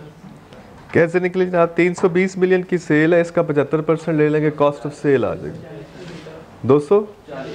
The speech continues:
दो सौ चालीस cost of sale आ गई, और इकतीस जमा उनतीस,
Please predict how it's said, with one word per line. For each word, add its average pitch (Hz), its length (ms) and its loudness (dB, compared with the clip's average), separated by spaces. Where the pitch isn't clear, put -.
दो 151 140 2
सौ 180 120 2
चालीस 170 480 2
cost 131 220 -6
of 120 60 -12
sale 143 180 0
आ 156 100 2
गई, 147 160 -6
और 156 340 6
इकतीस 175 600 -2
जमा 170 220 2
उनतीस, 147 400 -4